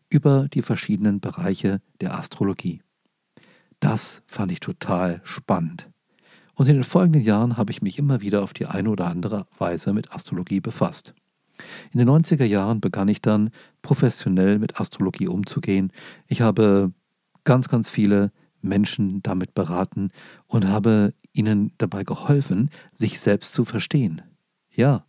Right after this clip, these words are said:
Astrologie kann dir helfen, zu verstehen, wer du bist, woher du kommst, welche Talente, welche Potenziale in dir schlummern und was du aus deinem Leben machen kannst und solltest,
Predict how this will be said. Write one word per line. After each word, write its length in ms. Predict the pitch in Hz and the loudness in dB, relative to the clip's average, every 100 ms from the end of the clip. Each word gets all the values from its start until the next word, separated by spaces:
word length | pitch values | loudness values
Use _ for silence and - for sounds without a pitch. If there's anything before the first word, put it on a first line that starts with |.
| _ _ _ _ - | _ _ _ _ -2
Astrologie 720 | 127 - - 120 107 123 170 | -2 0 2 2 2 2 0
kann 280 | - 107 92 | 0 -2 0
dir 240 | 135 175 | 4 4
helfen, 520 | 147 135 - 107 104 147 _ - | 4 2 0 0 -2 -2 _ -4
zu 120 | 127 | -2
verstehen, 500 | 117 117 - 127 107 | 0 -2 0 0 2
wer 120 | 123 | 2
du 100 | 120 | 2
bist, 460 | 107 131 - - - - | 2 0 0 -12 -16 -6
woher 220 | 95 131 | 0 0
du 100 | 120 | -2
kommst, 640 | - 147 110 82 - - _ _ _ _ _ | -2 -2 -2 -4 -12 -20 _ _ _ _ _
welche 220 | 127 113 | 0 2
Talente, 520 | 127 120 110 135 127 101 | 2 2 4 2 2 2
welche 240 | 95 95 | 0 -2
Potenziale 640 | - - 110 - 104 127 | -2 0 0 0 2 2
in 80 | 113 | 2
dir 120 | 98 | 2
schlummern 420 | - 110 107 107 - - _ _ _ _ - | 0 0 2 2 0 -12 _ _ _ _ 2
und 320 | 127 120 - _ _ _ _ _ | 4 4 0 _ _ _ _ _
was 280 | 135 139 - | -4 -4 -2
du 160 | 160 135 | 0 0
aus 140 | - | 2
deinem 440 | 127 123 120 113 - | 2 4 4 2 -2
Leben 460 | - 113 135 131 - | 0 2 2 0 0
machen 480 | 110 107 - 110 113 _ | -2 -2 -2 -10 -12 _
kannst 460 | - 117 131 151 - | -6 0 2 0 -2
und 180 | 101 - | -6 -6
solltest, 760 | - 113 156 - 120 - _ | -2 0 0 -2 -2 -4 _